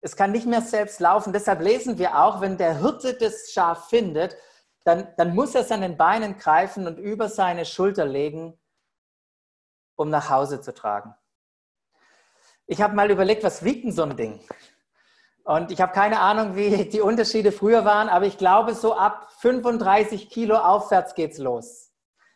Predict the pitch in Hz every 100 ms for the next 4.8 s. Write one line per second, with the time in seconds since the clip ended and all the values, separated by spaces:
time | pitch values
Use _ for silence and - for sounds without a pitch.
0 | _ - 190 214 220 190 226 233 247 196
1 | 185 185 - - - 220 185 143 139 147
2 | 180 185 _ _ - 160 180 196 185 180
3 | 175 175 - 165 214 214 - 156 160 147
4 | 143 143 147 131 127 127 117 101